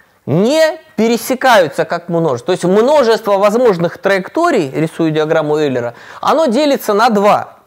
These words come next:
Тех, у которых вершина X последняя, это важно, не она присутствует в траектории, потому что, а мало ли, тут есть дорога прямая или там даже опосредованная через кого-то.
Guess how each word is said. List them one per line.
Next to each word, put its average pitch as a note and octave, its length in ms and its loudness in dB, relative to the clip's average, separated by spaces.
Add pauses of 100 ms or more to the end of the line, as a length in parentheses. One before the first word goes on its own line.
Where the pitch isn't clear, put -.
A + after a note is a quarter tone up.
(540)
Тех, D#4 340 2
у C4 220 -2
которых C4+ 460 0
вершина C4+ 440 0
X F#4 440 -4
последняя, A3+ 840 0 (800)
это D3+ 160 -4
важно, A#2+ 380 -2 (220)
не D3 140 -2
она A#3+ 200 2
присутствует G#3+ 720 -2
в - 80 -20
траектории, F#3 380 -2
потому - 160 -12
что, D3+ 100 -4
а - 20 0
мало A#3 240 0
ли, D3 200 0
тут D#3 200 -2
есть D#3+ 280 -4 (280)
дорога G3+ 480 2
прямая D#3+ 520 -2
или C3+ 180 -4
там B2 200 -6
даже B2 220 -2
опосредованная C#3 720 -2
через B2+ 200 -6
кого-то. B2+ 420 -6